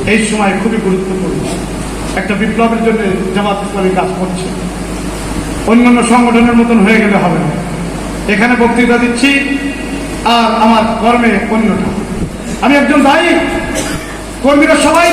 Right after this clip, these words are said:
দায়ী। এই দায়ী হিসাবে কথা এবং কাজে কর্মীর পরিহার করতে হবে।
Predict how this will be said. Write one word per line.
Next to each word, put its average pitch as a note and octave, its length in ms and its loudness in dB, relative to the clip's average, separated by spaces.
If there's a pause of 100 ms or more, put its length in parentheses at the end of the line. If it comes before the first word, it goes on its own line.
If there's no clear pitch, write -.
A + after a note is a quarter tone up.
দায়ী। D#4+ 140 4 (920)
এই C#4+ 240 2
দায়ী F4 420 4
হিসাবে E4 500 2 (160)
কথা D4 300 4
এবং C#4 240 4 (100)
কাজে C4 340 4
কর্মীর C4 480 4
পরিহার A#3+ 360 4
করতে A#3 280 0
হবে। F#3+ 200 0